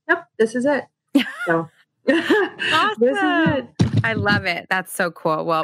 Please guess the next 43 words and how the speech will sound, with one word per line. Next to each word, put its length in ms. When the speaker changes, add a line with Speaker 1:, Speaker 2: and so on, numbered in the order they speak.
Speaker 2:
we're 160
really 280
excited 580
to 100
have 300
you. 320
Okay, 280
so 140
you 200
got 180
sober 540
at 180
nineteen. 800
Speaker 1:
I 140
did, 360
yes. 560
Speaker 2:
We 180
have 220
that 180
in 140
common. 500
Do 140
you 80
get 120
a 60
lot 140
of 80
people 380
who 640
tell 200
you, 300
like, 240
"I 220
spilled 500
more 240
alcohol 580
than 160
you 180
drank," 600
and 100
all 140
that 180
jazz? 500